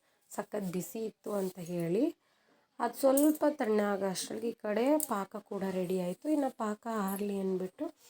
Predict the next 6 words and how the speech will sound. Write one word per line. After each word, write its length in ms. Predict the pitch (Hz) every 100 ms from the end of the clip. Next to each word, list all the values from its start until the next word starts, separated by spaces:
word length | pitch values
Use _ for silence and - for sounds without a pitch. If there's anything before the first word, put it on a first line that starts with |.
| - - -
ಅದನ್ನು 340 | 226 247 208
ಆಫ್ 160 | 220 -
ಮಾಡಿಬಿಟ್ಟು 400 | 254 233 185 269
ಕಡಲೆ 320 | - 208 214
ಬೀಜದಲ್ಲಿ 580 | 214 202 196 196 247 311 _ _ _ -
ಸಿಪ್ಪೆನ 340 | 247 254